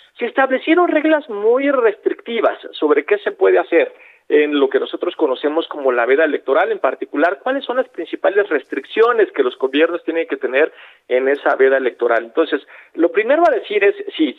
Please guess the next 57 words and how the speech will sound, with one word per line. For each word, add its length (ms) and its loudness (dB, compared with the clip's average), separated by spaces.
sí 80 -4
tenemos 420 0
reglas 340 2
muy 180 2
restrictivas 580 -2
sobre 240 2
eso, 200 -2
pero 200 2
tenemos 320 0
una 120 2
historia 600 2
de 160 2
por 180 0
qué 180 0
se 60 -6
explican 640 -4
esas 240 0
reglas 300 0
tan 160 -4
restrictivas. 720 -8
Entonces, 220 -2
en 140 0
realidad, 280 2
lo 100 2
que 120 -2
hoy 60 -2
tendríamos 460 0
que 100 -4
preguntarnos 640 -2
es 120 -2
si 100 -16
las 220 -2
prácticas 680 -2
de 300 4
tanto 380 -4
del, 260 -4
bueno, 240 0
el 60 -4
partido 480 0
que 100 0
ahora 220 4
se 100 -6
encuentra 380 0
en 80 -2
el 100 -2
gobierno, 380 0
pero 180 -2
en 80 -6
general 400 -2
de 100 2
nuestra 240 -10
clase 300 -4
política, 560 0
también 300 -6
de 80 2
la 60 0
oposición, 500 -2